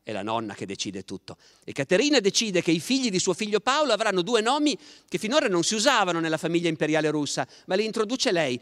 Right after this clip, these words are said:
Il primo si chiamerà Alessandro, come Alessandro Magno, che condusse i greci alla conquista dell'Oriente. E il secondo si chiamerà Costantino,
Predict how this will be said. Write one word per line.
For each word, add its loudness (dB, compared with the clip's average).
Il -4
primo 2
si 0
chiamerà 2
Alessandro, -2
come 2
Alessandro 2
Magno, -4
che 0
condusse 2
i 2
greci 0
alla 0
conquista 0
dell'Oriente. -2
E 2
il 2
secondo 4
si -2
chiamerà 2
Costantino, -2